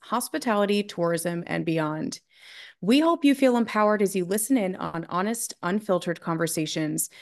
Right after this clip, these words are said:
with leaders who are considered to be the most influential, inspiring, and innovative women in business today.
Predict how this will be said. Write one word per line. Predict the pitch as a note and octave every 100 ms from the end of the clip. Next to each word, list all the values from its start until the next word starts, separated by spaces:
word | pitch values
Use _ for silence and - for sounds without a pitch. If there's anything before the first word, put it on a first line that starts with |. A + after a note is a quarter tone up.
| - -
with | G3+
leaders | G#3+ B3 D4 D#4
who | A#3+
are | G3+
considered | G3+ F#3 A3 A#3
to | -
be | G3
the | F3
most | E3+ E3+ -
influential, | - G#3+ A#3+ B3+ F#3 F3 E3+ E3
inspiring, | - F3 - F3 F3 G3+ B3 B3+
and | F3 -
innovative | A#3 C#4 F#3 E3 D#3+
women | E3 D#3+ D#3+
in | D#3+ E3
business | E3 D#3+ E3 D#3+ -
today. | E3 D#3+ D3 F2+ D#3+